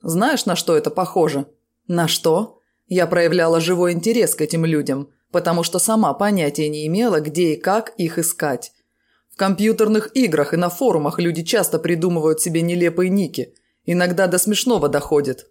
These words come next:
он усмехнулся. "Так вот, я не исключаю, что это не прозвище, а ники. Значит, насколько я понимаю, найти их невозможно.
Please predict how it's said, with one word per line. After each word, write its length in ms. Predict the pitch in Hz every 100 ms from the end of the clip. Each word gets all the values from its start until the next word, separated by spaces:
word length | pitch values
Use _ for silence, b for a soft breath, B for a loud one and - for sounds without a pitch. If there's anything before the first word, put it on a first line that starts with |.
| _
он 180 | - 160
усмехнулся. 760 | 156 175 170 - 180 139 - - _ _ _ _ -
"Так 180 | 170
вот, 220 | 190 175 170
я 140 | 165
не 140 | 165
исключаю, 600 | 160 - 175 170 254 160
что 200 | 143 -
это 220 | 180 175 180
не 120 | 180
прозвище, 580 | - 233 147 139 - -
а 120 | 175
ники. 520 | 196 220 165 135 - _ _ _ _ -
Значит, 500 | 170 175 175 185 180
насколько 460 | 165 - 170 165
я 140 | 165 165
понимаю, 540 | 165 165 160 165 196
найти 380 | 202 175 170 175
их 120 | 170
невозможно. 800 | 185 180 190 247 190 143 139